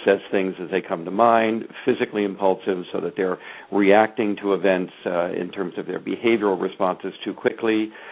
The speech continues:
but also mentally they're very impulsive. Their ideas are skipping across from one thing to another. They don't stop and think about what they're about to do before they act or consider the long-range consequences of their actions. So generally, that's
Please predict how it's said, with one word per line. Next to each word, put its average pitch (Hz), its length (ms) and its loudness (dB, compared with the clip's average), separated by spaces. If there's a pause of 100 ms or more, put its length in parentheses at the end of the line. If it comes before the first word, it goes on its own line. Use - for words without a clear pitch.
(260)
but 147 100 4
also 170 380 -2
mentally 123 600 -6
they're 98 180 -10
very 95 280 -2
impulsive. 87 680 -8
Their 95 180 0
ideas 113 600 0
are 120 160 -4
skipping 113 320 -2
across 101 440 0
from 85 140 -12
one 92 220 -2
thing 92 220 -6
to 87 160 -10
another. 113 440 2 (300)
They 101 80 2
don't - 240 -2
stop 87 260 -2
and - 100 -10 (120)
think 131 180 2
about 104 260 0
what - 200 -2
they're 95 240 -6 (160)
about 95 300 -2
to 104 60 -6
do 92 220 -4
before 87 340 -6
they 87 140 -2
act 95 400 0
or 87 80 -4
consider 95 480 -4
the 95 80 -10
long-range 90 560 -2
consequences 92 840 -8 (100)
of 90 160 -2
their 87 160 -4
actions. 98 480 -4 (580)
So 160 140 4
generally, 143 500 2
that's 127 320 0